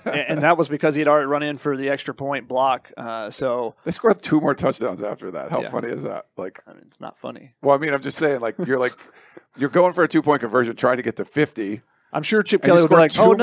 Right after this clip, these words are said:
Speaker 1: no, we
Speaker 2: touch-,
Speaker 1: ju-, we just wanna get to twenty-four points for some reason."
Speaker 2: It's not like at the end of the game, it's like, "Oh, we're gonna try to go for two and, like, put the fifty on there." It's like, you end up scoring two more <laughs> touchdowns. It's just like, "Okay,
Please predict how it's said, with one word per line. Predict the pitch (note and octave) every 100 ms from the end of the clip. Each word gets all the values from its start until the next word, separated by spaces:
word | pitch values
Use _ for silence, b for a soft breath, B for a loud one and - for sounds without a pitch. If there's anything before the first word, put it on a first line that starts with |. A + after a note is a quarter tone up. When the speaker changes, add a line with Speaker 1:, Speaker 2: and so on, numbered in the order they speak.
| A#3+
Speaker 1:
no, | A3
we |
Speaker 2:
touch-, | F3 G3
Speaker 1:
ju-, | G3
we | -
just | A3 G#3
wanna | G3+ G3
get | F#3+
to | F3+
twenty-four | - G3 F#3+ F3 G3 G3
points | G3 G3+ E3 C3 -
for | D#3 D3+
some | E3+ D3+
reason." | D3 C#3 B2+ C3 C3 -
Speaker 2:
It's | A#2+
not | E3+
like | F3+ E3
at |
the | C#3 -
end | C#3 D3
of | C#3
the | A2
game, | G2+ B2 B2 G2 F#2+ G#2+
it's | G#2+ G#2
like, | A2+ -
"Oh, | C#3 B2
we're | A2+
gonna | A#2
try | A#2+
to | A2
go | A2 G#2
for | G#2
two | - A2+
and, | G#2+
like, | G2+ -
put | A2
the | G2+
fifty | - C3 A2
on | F#2 F2
there." | F#2 -
It's | D3
like, | D#3 -
you | F3+
end | F3+
up | -
scoring | - F3 E3
two | - F3
more | F3 D#3+
<laughs> |
touchdowns. | - - G#3 - F#3+ C3 - - -
It's | A2+
just | E3+ -
like, | D#3+ F3+
"Okay, | - F3 A2 -